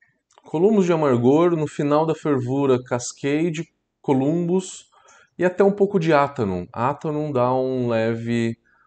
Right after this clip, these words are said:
frutado, tá? É um lúpulo antigo, são lúpulos antigos que dá um leve frutado.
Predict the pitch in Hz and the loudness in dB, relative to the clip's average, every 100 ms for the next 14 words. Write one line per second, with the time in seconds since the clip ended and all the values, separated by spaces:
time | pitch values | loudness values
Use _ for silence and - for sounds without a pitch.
0 | _ - 139 135 - 107 107 95 - 95 | _ -8 -6 -4 0 0 0 -4 -6 -6
1 | 107 107 117 143 147 156 151 - 208 123 | -4 -2 0 -2 -2 -4 -4 -4 -4 -4
2 | 98 117 117 127 139 143 143 170 147 - | -6 -6 -6 -4 -4 -4 -4 -8 -8 -10
3 | 151 156 160 151 151 - 156 - 135 117 | -6 -4 -2 -4 -4 -12 -10 -4 0 -2
4 | 95 | -4